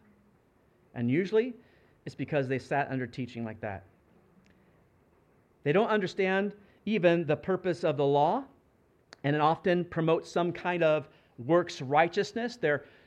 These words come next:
they're, they're, they're drawn to that, legalism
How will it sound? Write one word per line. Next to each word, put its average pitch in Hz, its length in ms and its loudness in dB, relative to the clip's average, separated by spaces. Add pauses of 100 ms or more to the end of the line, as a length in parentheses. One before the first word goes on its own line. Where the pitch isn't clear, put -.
they're, 147 200 4
they're, 143 340 0
they're 147 120 2
drawn 175 720 2 (140)
to 226 140 4
that, 240 280 2 (220)
legalism 214 880 4